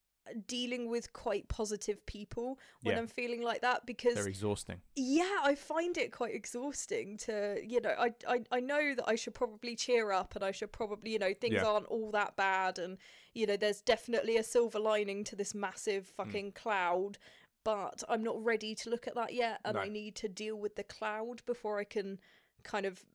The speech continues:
Speaker 1: acknowledge the silver lining.
Speaker 2: It could be, uh, I can find it somewhat comforting sometimes.
Speaker 1: Yeah.
Speaker 2: Like, you're like, yeah, it's like, "I, I know this space." It may be a bit of a sad, depressing space at this point in time.
Speaker 1: Yeah.
Speaker 2: But you know it, and I know that it,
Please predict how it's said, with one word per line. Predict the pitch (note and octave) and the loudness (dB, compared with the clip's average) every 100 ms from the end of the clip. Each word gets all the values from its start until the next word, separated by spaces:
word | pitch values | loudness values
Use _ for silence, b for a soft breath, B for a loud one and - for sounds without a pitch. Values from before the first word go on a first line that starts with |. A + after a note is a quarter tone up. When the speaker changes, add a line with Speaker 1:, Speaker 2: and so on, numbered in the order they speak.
| _ - | _ -14
Speaker 1:
acknowledge | G3+ G#3 G3+ F3 - - | -6 0 0 0 -4 -6
the | - | -6
silver | G#3 F3+ G2+ - | -6 -4 -6 -6
lining. | A#2 G3 | -4 -4
Speaker 2:
It | |
could | A3+ | -4
be, | B3+ G#3+ D3 | -2 -2 0
uh, | B2+ A2+ G#2+ _ _ | 0 -2 -8 _ _
I | B2+ | -14
can | D3+ | -10
find | - G#3+ | -6 -4
it | A#2+ | -4
somewhat | - G#2+ G2+ _ | -4 -6 -8 _
comforting | - C#3 - - - - - - | -10 -8 -8 -16 -14 -14 -16 -16
sometimes. | - G#2 - - - - _ _ | -14 -14 -14 -14 -16 -20 _ _
Speaker 1:
Yeah. | F#4 B4 B4 C#3+ C#3 G#2 - | 2 4 2 0 -4 -4 -2
Speaker 2:
Like, | G#2+ G#2+ | -2 -2
you're | A2 | -2
like, | G#2 - | -4 -8
yeah, | G2+ A#2 | -12 -10
it's | G2 - - - | -10 -12 -18 -12
like, | G#2+ | -8
"I, | A2+ G#2+ G2+ | -4 -2 -2
I | |
know | A#2+ A2+ G#2+ | -2 -2 -2
this | G2 F#2 | -4 -10
space." | - - - - | -10 -12 -12 -10
It | A2 | -4
may | A#2 | -2
be | A#2 G#2+ | 0 0
a | |
bit | G#2+ | -2
of | G2+ | -6
a | G2+ | -8
sad, | - A2 G2 F#2 | -6 -6 -6 -10
depressing | - A2+ G2 - F2 | -10 -8 -8 -10 -16
space | - - F2+ F2 | -12 -10 -10 -10
at | - | -10
this | F2 - | -10 -12
point | - F2+ | -14 -12
in | F#2 | -10
time. | - F2+ F#2+ _ _ _ | -12 -12 -16 _ _ _
Speaker 1:
Yeah. | B3 B3+ A#3 | 4 6 6
Speaker 2:
But | A3+ - _ | 2 -8 _
you | A2 | -10
know | A2 G#2+ | -2 0
it, | F#2 E2 - - | 0 -6 -14 -16
and | G2 F2 F2+ - _ | -12 -12 -14 -18 _
I | F2+ | -6
know | G2 F2 | -4 -6
that | F2+ D#2+ | -4 -6
it, | G#1+ | -8